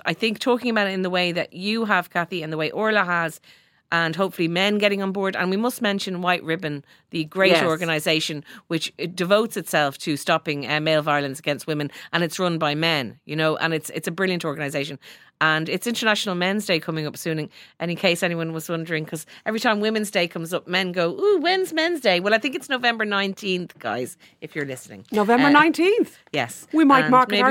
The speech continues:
Speaker 2: ourselves.
Speaker 1: mark it ourselves, exactly, because, as you said, we love men. But, um, anyway, that's what we think about that.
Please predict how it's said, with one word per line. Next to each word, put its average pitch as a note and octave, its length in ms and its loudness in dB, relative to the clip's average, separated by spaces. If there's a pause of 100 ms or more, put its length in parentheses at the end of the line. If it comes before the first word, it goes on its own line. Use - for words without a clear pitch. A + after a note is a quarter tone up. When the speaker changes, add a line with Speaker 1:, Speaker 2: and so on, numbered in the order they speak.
(120)
Speaker 2:
ourselves. D#4+ 220 6
Speaker 1:
mark F3 200 2
it E3+ 100 -4
ourselves, C3 460 -4
exactly, D3+ 400 -6
because, F#3 480 -2 (260)
as D#3 180 -2
you A#3 80 -6
said, F#3 340 0
we D#3 80 -6
love D#3+ 220 -4
men. C#3 260 -8
But, C#3 320 -6
um, C3+ 240 -6 (220)
anyway, D3 320 0 (800)
that's - 340 0
what G3 160 -4
we E3+ 60 -4
think D#3+ 200 -6
about C#3 220 -4
that. A#2+ 320 -6